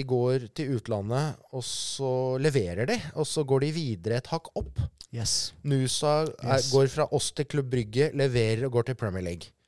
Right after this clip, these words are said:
Speaker 1: Hanke går fra oss til Belgia, leverer og går til Bundesliga og spiller bra.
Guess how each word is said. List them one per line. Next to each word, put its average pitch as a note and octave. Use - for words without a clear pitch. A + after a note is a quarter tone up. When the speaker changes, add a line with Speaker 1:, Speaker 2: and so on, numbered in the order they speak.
Speaker 1:
Hanke D3
går A#2+
fra C3+
oss -
til C#3
Belgia, A#2
leverer A#2
og A#2+
går A#2
til B2
Bundesliga A2
og B2
spiller A2+
bra. F#2